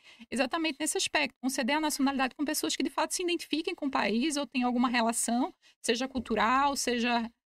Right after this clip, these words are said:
relação direta mesmo com o país. Portugal, eu acho que, é, essa questão da nacionalidade por tempo de residência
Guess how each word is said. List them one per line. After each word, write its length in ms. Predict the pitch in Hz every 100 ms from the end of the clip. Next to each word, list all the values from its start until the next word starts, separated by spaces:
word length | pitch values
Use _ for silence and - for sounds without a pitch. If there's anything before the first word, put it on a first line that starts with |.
| -
relação 320 | 277 - 339
direta 400 | 330 269 311 339
mesmo 260 | 302 285 302
com 120 | 311
o 40 |
país. 320 | 339 311 233 - _ _ -
Portugal, 360 | 370 392 330 349
eu 100 | 370
acho 220 | 381 381
que, 320 | - 381 - -
é, 200 | - -
essa 240 | 226 247 254
questão 320 | 285 - 254
da 100 | 254
nacionalidade 560 | 254 - 247 226 233
por 140 | - 247
tempo 180 | 240 -
de 60 |
residência 720 | 208 226 214 196 233 349 -